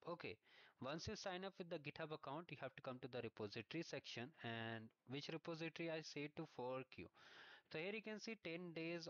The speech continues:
of Voice of Agents. Here is the challenge. First thing you have to do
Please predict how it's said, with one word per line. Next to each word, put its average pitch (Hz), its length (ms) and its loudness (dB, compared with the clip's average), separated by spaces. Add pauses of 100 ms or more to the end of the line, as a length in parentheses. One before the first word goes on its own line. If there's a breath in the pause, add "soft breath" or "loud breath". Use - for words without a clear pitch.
of 147 260 2
Voice 135 380 2
of 156 140 2 (120)
Agents. 135 520 -2 (100)
Here 127 240 0 (100)
is 120 200 -2
the 151 160 2 (100)
challenge. 120 460 -2 (400 loud breath)
First 190 400 0
thing 226 160 0
you 214 120 2
have 208 200 2
to 220 100 0
do 170 260 2